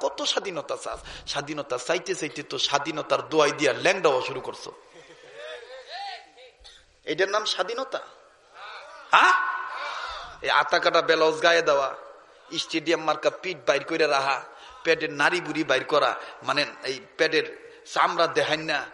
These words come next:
মাথায় গোবরের চামড়া টিপ দেওয়াই না, এটি কি স্বাধীনতা? হ্যাঁ, কিন্তু উল্টা দেখবেন যত দোষ খালি আঙ্গ পুরুষ গোয়ায়, বেডি গো কোনো দোষ হই নাই।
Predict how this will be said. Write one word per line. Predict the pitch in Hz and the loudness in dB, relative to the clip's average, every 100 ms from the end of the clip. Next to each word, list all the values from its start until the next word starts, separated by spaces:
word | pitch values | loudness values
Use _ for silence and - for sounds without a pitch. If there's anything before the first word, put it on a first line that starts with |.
| - - 143 | -18 -12 -6
মাথায় | 151 151 | -2 0
গোবরের | 147 165 156 147 - | 0 -2 -2 -4 -2
চামড়া | 127 131 | -2 -2
টিপ | 139 - 196 139 | -4 -6 -12 -4
দেওয়াই | 160 139 | 0 0
না, | 139 123 - - - | -2 -10 -12 -20 -10
এটি | 156 175 | -8 -6
কি | 185 | -6
স্বাধীনতা? | 180 - 147 226 302 233 117 - - - - - - - - - - | -6 -6 -6 -2 0 0 -2 -6 -16 -12 -8 -6 -6 -8 -12 -12 2
হ্যাঁ, | 180 349 427 - - - - - - - - - | 6 6 6 2 -4 -6 -6 -2 -2 -2 -4 -6
কিন্তু | 156 151 220 | -6 -4 -2
উল্টা | 262 254 220 | 0 4 6
দেখবেন | 180 156 190 | 4 2 -2
যত | 151 220 226 | 2 2 4
দোষ | 185 180 - | 2 0 -4
খালি | - 202 | -2 0
আঙ্গ | 208 170 | 0 -2
পুরুষ | 175 240 202 156 | -4 -6 -6 -4
গোয়ায়, | 156 160 123 - - - | 0 2 2 0 -14 -10
বেডি | 143 208 202 | -2 -2 -2
গো | 165 | -6
কোনো | 160 185 | -6 -10
দোষ | - 254 - 226 | -4 -2 2 4
হই | 233 | 4
নাই। | 170 | 0